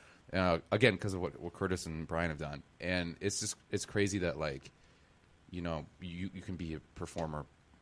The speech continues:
like, at the level that we, we are all at and perform in front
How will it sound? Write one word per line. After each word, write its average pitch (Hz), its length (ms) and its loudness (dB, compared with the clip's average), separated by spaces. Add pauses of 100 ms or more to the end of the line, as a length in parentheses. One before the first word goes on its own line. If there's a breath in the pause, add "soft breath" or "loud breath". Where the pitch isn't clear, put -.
(200)
like, 82 280 -2
at 80 180 -2
the 76 60 -4
level 78 300 0
that 69 160 -2
we, 87 140 0
we 95 160 0
are 85 100 4
all 71 140 2
at 67 260 -2
and 69 120 -14 (120)
perform 80 300 -6
in 73 100 -8
front 71 160 -6